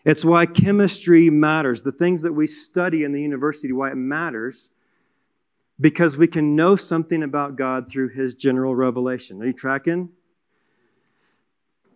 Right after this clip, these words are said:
And that, and it could be that medication is God's means of grace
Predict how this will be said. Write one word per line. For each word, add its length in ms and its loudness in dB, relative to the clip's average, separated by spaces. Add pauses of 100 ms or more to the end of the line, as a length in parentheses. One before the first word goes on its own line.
(1400)
And 160 4
that, 160 0
and 140 2
it 160 -6
could 320 4
be 140 8
that 180 4
medication 1000 0 (380)
is 220 4
God's 440 2
means 480 4
of 180 -2
grace 760 -2